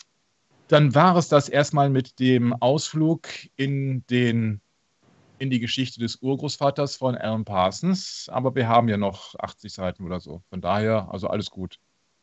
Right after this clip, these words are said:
Jetzt, ähm, habe ich mir mal so gedacht, da war doch mal irgendetwas mit Parsons, mit Parsons, mit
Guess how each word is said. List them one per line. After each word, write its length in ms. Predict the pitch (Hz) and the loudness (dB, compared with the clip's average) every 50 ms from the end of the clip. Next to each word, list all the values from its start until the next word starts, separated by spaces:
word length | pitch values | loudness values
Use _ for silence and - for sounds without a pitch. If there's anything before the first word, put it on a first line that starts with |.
| _ _ _ _ _ _ _ _ _ _ _ _ _ _ _ _ _ _ _ _ _ _ _ _ - | _ _ _ _ _ _ _ _ _ _ _ _ _ _ _ _ _ _ _ _ _ _ _ _ 0
Jetzt, 320 | 151 156 - - - - | 0 0 0 -2 -2 4
ähm, 420 | 156 151 147 147 147 147 147 127 - _ _ _ _ _ _ _ _ _ _ _ _ _ _ _ _ _ _ _ _ _ _ - | 8 8 8 8 8 4 0 -2 -4 _ _ _ _ _ _ _ _ _ _ _ _ _ _ _ _ _ _ _ _ _ _ -8
habe 260 | - - - 127 135 | -6 -4 -2 -2 -2
ich 100 | 139 120 | -2 -2
mir 120 | 135 131 127 | -2 0 2
mal 140 | 127 120 | 2 2
so 140 | 113 117 113 | 2 0 0
gedacht, 460 | 113 113 95 120 120 120 120 - - _ - | 0 0 2 4 4 4 4 0 -12 _ -4
da 320 | - 120 113 113 113 110 107 - | 0 2 4 4 4 2 -2 -2
war 140 | - 113 117 | 0 0 0
doch 140 | 123 113 113 | 0 0 2
mal 200 | 113 107 110 - | 2 2 2 2
irgendetwas 800 | - 110 113 113 - 104 104 - 113 107 104 - - - - | 0 -2 -2 -2 -2 -4 -6 -2 -2 -2 -2 -2 -6 -10 -6
mit 260 | 110 107 104 - - _ | -6 -6 -6 -6 -10 _
Parsons, 760 | - 107 101 104 104 104 101 - - 104 104 98 98 - - | -10 -6 -2 0 0 0 0 -4 -10 -10 -10 -10 -10 -10 -10
mit 180 | 107 92 _ _ | -10 -10 _ _
Parsons, 840 | - - 110 107 104 104 104 101 101 - - 104 98 92 - - | -18 -14 -8 -6 -4 -2 -2 -2 -4 -6 -10 -12 -12 -12 -12 -10
mit 140 | 101 90 | -12 -12